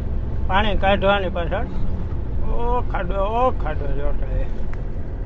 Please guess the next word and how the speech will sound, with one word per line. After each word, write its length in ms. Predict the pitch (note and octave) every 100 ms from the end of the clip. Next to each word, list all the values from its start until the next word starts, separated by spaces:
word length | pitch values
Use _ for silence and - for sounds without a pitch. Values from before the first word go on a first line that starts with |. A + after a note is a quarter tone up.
| - - - - - - - - - - - - - - - - - - - - - - - - - - - - - - - - - - - - - - - -
હા, 320 | - G3+ G#3